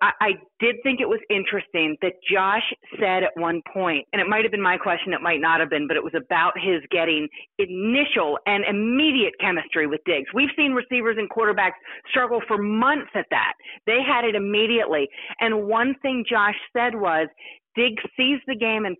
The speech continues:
plays the game like I do," Allen said. And then he added something along the lines of, "When it, it becomes a scramble drill, when a play breaks down, he and I know where each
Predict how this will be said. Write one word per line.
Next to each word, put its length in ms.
plays 300
the 80
game 260
like 200
I 320
do," 140
Allen 440
said. 280
And 120
then 80
he 200
added 320
something 300
along 300
the 80
lines 360
of, 140
"When 220
it, 160
it 180
becomes 480
a 160
scramble 420
drill, 280
when 140
a 40
play 220
breaks 360
down, 520
he 180
and 140
I 340
know 760
where 240
each 180